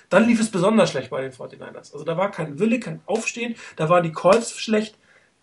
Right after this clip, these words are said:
Und jedes Mal, wenn die am Boden lagen, haben die Chargers einfach zugeschlagen. Und das macht ein gutes Team. Und darum fand ich's extrem frustrierend, dieses Spiel anzugucken, weil es wirklich schon auf, auf, auf der Coaching-Seite anfing,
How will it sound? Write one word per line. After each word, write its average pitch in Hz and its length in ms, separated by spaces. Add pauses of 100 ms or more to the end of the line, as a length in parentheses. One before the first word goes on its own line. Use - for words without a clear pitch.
(680)
Und 185 320 (180)
jedes 262 300
Mal, 214 300
wenn 202 120
die 202 100
am 170 120
Boden 226 200
lagen, 202 340
haben 175 100
die 165 80
Chargers 185 260
einfach 170 220
zugeschlagen. 165 520
Und 139 80
das 160 140
macht 185 200
ein 175 80
gutes 165 260
Team. - 200 (340)
Und 143 120
darum 180 220
fand 180 280
ich's 175 200
extrem 196 720
frustrierend, 196 680
dieses 170 240
Spiel - 240
anzugucken, 156 560 (800)
weil 170 460
es - 160 (440)
wirklich 220 300
schon 214 200
auf, - 220
auf, - 240
auf 185 140
der 185 120
Coaching-Seite 214 800
anfing, 220 480